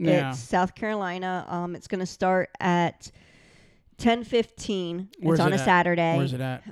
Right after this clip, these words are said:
Speaker 2: Uh, South Carolina Farmers Market in West Columbia on forty-five Mile Loop.
Speaker 1: All right. That's awesome, guys. If you guys are gonna be in the Columbia area that,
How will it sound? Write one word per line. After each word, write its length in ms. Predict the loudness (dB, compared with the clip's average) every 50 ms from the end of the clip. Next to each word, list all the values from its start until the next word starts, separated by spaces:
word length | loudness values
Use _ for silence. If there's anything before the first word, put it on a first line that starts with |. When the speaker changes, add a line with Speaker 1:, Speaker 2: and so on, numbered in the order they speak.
| -14 -10
Speaker 2:
Uh, 1200 | -8 -6 -6 -4 -4 -6 -6 -6 -6 -6 -6 -8 -8 -8 -8 -10 -10 -10 -10 -10 -10 -10 -10 -10
South 380 | -10 -8 -4 -4 -4 -4 -4 -6
Carolina 440 | -6 -4 -2 0 0 0 0 -2 -4
Farmers 520 | -4 -4 -4 -4 -4 -4 -6 -8 -8 -6
Market 400 | -4 -4 -4 -4 -4 -6 -6 -4
in 140 | -4 -4 0
West 280 | 2 2 2 2 -2
Columbia 600 | -8 -6 -2 0 0 0 0 0 0 0 0 0
on 340 | -2 -2 -2 -2 -2 -2 -2
forty-five 540 | -4 -6 -4 -2 -2 -2 -2 -2 -2 -2 -2
Mile 240 | -2 -4 -4 -4 -6
Loop. 240 | -6 -6 -8 -8 -12 _ _ _ -8 -4
Speaker 1:
All 120 | -2 -2 -2
right. 340 | -2 -2 -4 -4 -6 -8 -6
That's 240 | -4 -4 -2 0 0
awesome, 400 | 0 0 0 0 0 0 -2 -2
guys. 360 | -2 -4 -2 -2 0 0 0
If 100 | 0 -2
you 80 | 0 2
guys 240 | 4 4 6 4 4
are 40 |
gonna 160 | 2 0 0 0
be 120 | 0 0
in 60 | 0 0
the 60 | -2
Columbia 440 | -2 0 0 0 2 4 4 4 4
area 320 | 4 4 4 4 4 6
that, 280 | 6 6 4 4 2 0